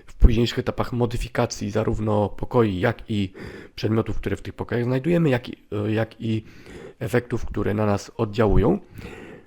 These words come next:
Natomiast starsi gracze, czyli starsi o jakieś, no znowu trzy, trzy, cztery lata, będą pamiętali kolejną, o, perełkę, trochę mniejszą, tak? Bo z tego co pamiętam,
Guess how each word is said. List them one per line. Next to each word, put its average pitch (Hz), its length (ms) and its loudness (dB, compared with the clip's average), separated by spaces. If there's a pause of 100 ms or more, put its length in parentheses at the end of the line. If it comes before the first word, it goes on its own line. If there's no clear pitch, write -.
(120)
Natomiast 110 960 0 (640)
starsi - 500 0
gracze, 107 380 -2
czyli 101 300 -8
starsi 117 440 -2
o - 20 2
jakieś, 104 580 -2 (720)
no 165 100 0
znowu 185 280 -2
trzy, 87 440 -10
trzy, - 200 -8
cztery 135 280 -2
lata, 131 360 0 (680)
będą 135 240 2
pamiętali 131 500 -2
kolejną, 143 500 0 (320)
o, 101 400 0 (560)
perełkę, 127 460 4
trochę 185 260 2
mniejszą, 101 440 0 (120)
tak? 123 240 -2 (920)
Bo - 80 -10
z - 40 -10
tego 151 140 0
co - 80 -12
pamiętam, 123 440 -2